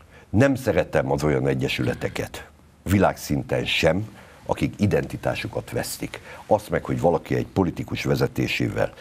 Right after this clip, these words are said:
egy egyesület identitását veszi, azt nem tűröm. Ö, nem véletlenül nálunk perbe, haragba, becsületsért és egyebek különböző bíróságokon.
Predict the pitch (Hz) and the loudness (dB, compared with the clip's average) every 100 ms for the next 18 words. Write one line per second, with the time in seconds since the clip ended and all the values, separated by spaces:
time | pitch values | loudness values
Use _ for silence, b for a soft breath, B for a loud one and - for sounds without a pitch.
0 | B - - - 65 - 53 - - 87 | B -2 0 0 -2 -4 -4 -4 -2 0
1 | 65 - - - - - - 85 - 69 | 0 -2 -8 -6 -6 -6 -2 -2 0 -4
2 | - B B B 67 - 76 67 - - | -6 B B B -6 -2 -2 -2 -4 -4
3 | - - - - B B B B - 80 | -2 -4 -6 -20 B B B B 2 4
4 | 80 78 65 - 82 65 65 64 69 65 | 6 4 0 0 0 0 -2 0 0 0
5 | 65 64 62 58 65 62 57 69 - - | 0 0 -2 -2 -2 0 0 0 0 0
6 | 113 110 131 - - 60 - 120 117 117 | -2 -2 -2 -2 -2 -2 -4 -6 -6 -6
7 | - 127 117 113 117 143 120 120 - 165 | -2 -2 0 0 0 0 -2 -4 0 2
8 | - - 143 120 - 64 | 2 0 0 0 -2 -4